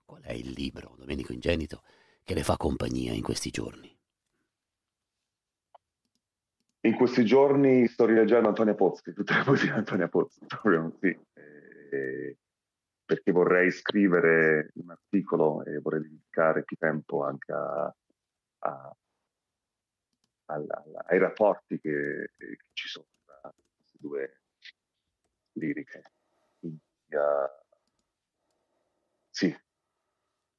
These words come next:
Speaker 2: Antonia Pozzi, Farrukh Farzad, e sono interessato a esplorare ancora di più anche la, la, il, la, la, la, la lirica italiana del Novecento tramite, eh, la, la lente, l'ingrandimento della, del modernismo persiano.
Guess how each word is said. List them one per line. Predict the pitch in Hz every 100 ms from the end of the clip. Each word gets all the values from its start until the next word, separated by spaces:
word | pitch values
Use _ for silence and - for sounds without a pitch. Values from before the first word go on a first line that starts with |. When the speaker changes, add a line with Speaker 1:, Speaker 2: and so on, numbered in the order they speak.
| _ _ _ _ _ _ _ _ _
Speaker 2:
Antonia | - - 101 90
Pozzi, | 104 101 -
Farrukh | 95 95 90
Farzad, | 92 90 82 92 90 95 -
e | 82 82
sono | - 87
interessato | 85 82 - - 98 -
a |
esplorare | - 90 82
ancora | 82 98
di | 92
più | - 101 87
anche | 82 82 92 80
la, | 80 73 71
la, | 71 71 69 69 67 _ _ _ _ _ _ _ _ -
il, | 85
la, | 78 78 76 76
la, | - 80
la, | 76 - - - _ _ _ _ -
la | 92
lirica | 107 120 110 98
italiana | 92 90 85
del | 80
Novecento | 82 78 90 87 80 85
tramite, | - 95 92 95 90 92 85 80 78 82
eh, | 85 76 73
la, | 78 76 80
la | 80
lente, | 78 82 82 - 87 80 78 76 76 78
l'ingrandimento | 85 85 80 78 78 71 -
della, | 73 71 71 69 69 71 -
del | 76
modernismo | 78 78 76 73 78
persiano. | - - - 82